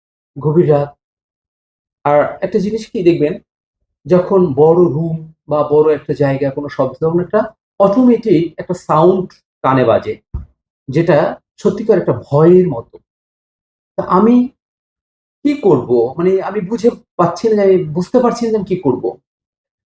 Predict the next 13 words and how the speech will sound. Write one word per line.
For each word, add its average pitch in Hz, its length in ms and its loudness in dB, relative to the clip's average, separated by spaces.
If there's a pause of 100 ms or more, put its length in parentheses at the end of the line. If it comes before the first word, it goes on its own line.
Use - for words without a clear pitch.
(140)
তো - 280 2 (160)
আমি 202 180 4
যে 254 140 -2
সিটে 240 300 -2
বসেছি 185 680 0
সামনের 285 260 0
দিকেই, 156 360 -4 (380)
সামনে 202 380 2
যে 240 140 2 (320)
জায়গাটা, 170 460 2
মনে 220 240 0
আছে 185 240 -4
ডান 196 240 -2